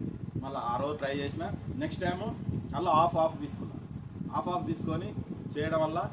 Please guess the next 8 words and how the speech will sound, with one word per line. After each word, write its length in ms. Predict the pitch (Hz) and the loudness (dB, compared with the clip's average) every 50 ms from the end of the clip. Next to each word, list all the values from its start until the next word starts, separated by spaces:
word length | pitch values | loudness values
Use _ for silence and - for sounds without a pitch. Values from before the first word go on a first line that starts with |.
| - - - - - - - - - | -4 -4 -4 -4 -6 -4 -2 -2 0
అప్పుడు 160 | - - - - | 0 0 -2 0
కరెక్ట్ 240 | 160 160 - - - 190 | -2 -2 -2 -2 -2 0
సెట్ 160 | 185 - - 139 | 0 0 0 -2
అయింది, 180 | 117 - - - - - - - - - - - - - - - - | -2 -2 -6 -10 -12 -12 -12 -12 -12 -12 -12 -12 -12 -12 -10 -8 -8
కరెక్ట్ 240 | - - - - - - | -8 -8 -8 -8 -4 -4
సెట్ 160 | 185 180 - 170 | -4 -2 0 -2
అయింది, 140 | 160 165 - - - | 0 0 0 0 0
కొంచెం 320 | 175 175 180 175 196 185 | -4 -2 -2 -4 -4 -4